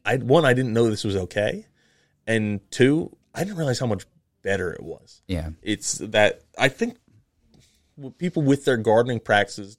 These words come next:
Speaker 1: don't make, they make the choices because that's just what they know. Like, it's, or it's what was recommended them by someone who they think knows.
Speaker 2: Or what you see,
Speaker 1: Or what they
Speaker 2: or
Speaker 1: see. And if they're, I, like, all people, I,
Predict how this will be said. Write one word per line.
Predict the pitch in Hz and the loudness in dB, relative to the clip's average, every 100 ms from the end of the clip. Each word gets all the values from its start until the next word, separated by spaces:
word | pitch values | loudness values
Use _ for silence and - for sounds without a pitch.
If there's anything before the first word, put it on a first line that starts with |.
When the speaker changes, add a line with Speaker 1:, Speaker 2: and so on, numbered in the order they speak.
| - | -8
Speaker 1:
don't | 185 - | -8 -8
make, | 95 113 131 127 _ _ _ _ _ _ _ _ - | -12 -6 -6 -6 _ _ _ _ _ _ _ _ 2
they | 135 | 4
make | 170 - | 4 0
the | 143 | -2
choices | 156 139 135 | 2 2 0
because | 123 131 139 | -4 0 0
that's | 131 - | 0 -6
just | 147 139 | -4 -2
what | 131 - | -2 -2
they | 117 | -4
know. | 117 113 113 117 135 98 73 - 113 | -4 -8 -6 -2 -2 -2 -6 -14 0
Like, | 120 | 2
it's, | 127 - 160 | 4 2 6
or | 156 143 | 8 6
it's | 127 | 6
what | 131 131 | 2 2
was | 120 113 | 0 2
recommended | 120 107 120 139 | 2 4 4 4
them | 120 110 | 4 4
by | 98 107 | 4 2
someone | - 117 107 | 2 0 0
who | 120 | -2
they | 110 110 | 2 0
think | - 175 - - | 2 -2 -2 -8
knows. | - 92 76 - | -6 -6 -6 -4
Speaker 2:
Or | 123 | 0
what | 110 117 | 2 2
you | 107 | 2
see, | 98 - 110 87 | 0 0 2 4
Speaker 1:
Or | 123 | 4
what | 131 131 | 4 4
they | 117 | 2
Speaker 2:
or | |
Speaker 1:
see. | 92 180 160 101 - _ _ - | 4 4 2 2 -6 _ _ -2
And | 127 123 107 - _ _ | 0 0 -2 -10 _ _
if | 131 123 | -6 2
they're, | 135 135 120 110 _ _ _ _ _ _ _ _ _ _ _ _ _ _ _ _ _ _ | 6 6 4 -4 _ _ _ _ _ _ _ _ _ _ _ _ _ _ _ _ _ _
I, | 113 131 120 | 2 2 2
like, | 135 127 | -2 0
all | - 185 | 2 2
people, | 220 185 175 156 113 | 2 -2 0 2 4
I, | 117 | 2